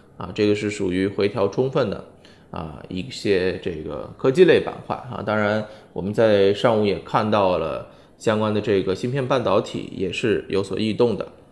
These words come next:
那么这是走得好的。那么另外走得弱的，那么首先磷化工受到了一些这个限产影响，是吧？出现大幅的这个走低。那另外一方面呢，像，啊，其他的，啊，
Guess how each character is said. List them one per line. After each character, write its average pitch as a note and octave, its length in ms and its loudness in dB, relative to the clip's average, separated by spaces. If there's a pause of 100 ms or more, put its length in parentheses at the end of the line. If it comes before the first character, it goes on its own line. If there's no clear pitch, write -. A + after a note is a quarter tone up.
(340)
那 - 60 -10
么 A2 60 -8
这 D3 120 0
是 C#3+ 140 -4
走 F2+ 160 -2
得 A2 100 -2
好 - 320 -10
的。 - 80 -14 (680)
那 B2+ 60 -2
么 C3+ 80 2
另 A3+ 200 4
外 G#3 400 0 (560)
走 F#2 160 0
得 A2+ 80 6
弱 A3+ 340 4
的， - 160 -2 (320)
那 G#2 160 -10
么 G2+ 80 -8
首 - 180 -6
先 A2+ 320 0 (140)
磷 A2+ 180 -2
化 B2+ 160 2
工 A#2 300 0
受 A2 240 2
到 G2 220 4
了 F2 100 0
一 F#2+ 80 -2
些 G2+ 340 2
这 G2+ 140 -2
个 F#2 100 -2
限 G#2+ 240 0
产 - 240 -10
影 A2+ 140 -6
响， A2 160 -4 (320)
是 G2+ 80 -8
吧？ F#2 160 -4 (240)
出 - 100 -8
现 G#2 240 -2
大 G2+ 220 -2
幅 F#2 160 -8
的 F#2 100 -4
这 F#2 100 -6
个 F2 120 -6
走 - 240 -8
低。 E2+ 240 -6 (540)
那 A#2 140 2
另 B2+ 180 4
外 A#2 120 6
一 A2+ 40 4
方 A#2 160 2
面 A2+ 240 2
呢， G2 120 0
像， G2 540 -2 (320)
啊， F#2 240 -10
其 A2+ 160 -4
他 A#2 260 -2
的， G#2+ 220 0 (380)
啊， - 340 -14